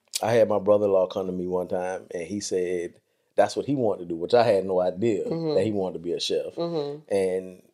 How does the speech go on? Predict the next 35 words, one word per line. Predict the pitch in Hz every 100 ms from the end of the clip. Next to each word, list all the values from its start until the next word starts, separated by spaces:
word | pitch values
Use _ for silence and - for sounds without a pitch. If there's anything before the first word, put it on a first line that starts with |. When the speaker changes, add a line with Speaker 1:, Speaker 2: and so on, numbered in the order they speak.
| _
Speaker 1:
he | 135 127
had | 104
an | 101
opportunity | 95 - 107 95
where | 92 92
he | 113
can | 107
go | 92 92
ahead | 92
and | 87 85
go | 92
to | 90
school | - 95 95 90
and, | 80 78 120
you | 113
know, | 82 80
get | 95
his | 95
credentials | - 90 95 95 87
and | 85
stuff. | - 92 87 -
Speaker 2:
Mm-hmm. | 165 156 147 151 87
Speaker 1:
And | 110
I |
told | - 107 98 92 92
him, | 104 _ _ -
I | 107
said, | 120 110
"Well, | 104
what | 117 -
you | 117
waiting | 120 127
on, | 92 82
man? | 87 98 -
Just | 127 147 147